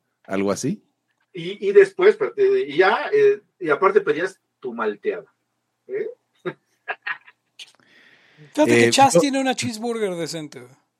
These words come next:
Speaker 1: ¿Sí?
Speaker 3: Sí. Pero
Speaker 1: Ah, no, no, no tienes que echarla a perder poniéndolo en mierda y media tampoco, porque es el problema.
Speaker 3: Ahora, yo
Speaker 1: Ves un
Speaker 3: en la,
Speaker 1: buffet
Speaker 3: en la
Speaker 1: de cosas.
Speaker 3: mañana,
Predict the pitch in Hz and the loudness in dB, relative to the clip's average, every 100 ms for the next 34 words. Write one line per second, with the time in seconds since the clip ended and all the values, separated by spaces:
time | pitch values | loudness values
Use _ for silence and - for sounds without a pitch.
0 | _ _ - 165 349 - _ - 180 - | _ _ 0 2 2 -8 _ -18 -18 -18
1 | _ _ _ _ _ _ _ _ 175 165 | _ _ _ _ _ _ _ _ -6 -2
2 | 165 165 127 143 143 143 170 165 151 170 | -2 -2 0 0 2 4 4 2 2 2
3 | 165 208 196 143 156 147 160 139 123 123 | 4 2 2 0 2 2 2 0 2 2
4 | 131 143 - _ _ 123 120 127 127 110 | 0 -2 -12 _ _ -4 -2 -2 -2 -2
5 | 107 107 110 123 117 82 - 85 - - | 0 0 0 -2 -4 -6 -12 -20 -20 -20
6 | - _ 92 - 104 135 120 107 101 82 | -20 _ -10 -6 -4 -4 -2 -2 0 -4
7 | - - 214 208 165 143 147 135 143 143 | -8 2 2 4 2 2 2 2 4 4
8 | 131 - 131 117 175 247 220 | 2 2 0 2 2 0 -8